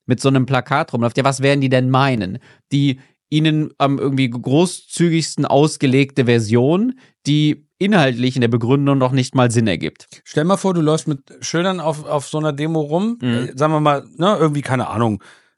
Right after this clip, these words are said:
Speaker 2: rechtsgerichtete Demo, irgendwelche Patrioten. Es müssen jetzt keine Hardcore-Nazis
Speaker 1: Ja.
Speaker 2: sein, ne? Also keine Glatzköppe oder irgendwie sowas, ne? Mit, mit schwarz-weiß,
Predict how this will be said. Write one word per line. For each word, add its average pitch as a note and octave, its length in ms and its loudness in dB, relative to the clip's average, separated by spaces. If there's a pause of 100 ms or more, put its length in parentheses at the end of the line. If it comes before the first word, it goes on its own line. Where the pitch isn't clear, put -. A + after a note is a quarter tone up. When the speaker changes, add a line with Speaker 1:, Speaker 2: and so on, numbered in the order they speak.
Speaker 2:
rechtsgerichtete C3+ 640 -6
Demo, D#3+ 460 -2
irgendwelche C#3 320 -4
Patrioten. C3 420 -4
Es D3 140 -6
müssen F#3 180 -2
jetzt F3 160 -2
keine F#3+ 220 0
Hardcore-Nazis A2+ 680 0
Speaker 1:
Ja. G#2+ 120 2
Speaker 2:
sein, F2 80 -4
ne? E3 160 2
Also C#3+ 180 0
keine D3 260 -2
Glatzköppe E3+ 500 -2
oder G3 180 0
irgendwie G3 240 -2
sowas, G#3 380 -2
ne? D3+ 120 0
Mit, C#3+ 220 -4
mit C3 160 -4
schwarz-weiß, B2+ 580 0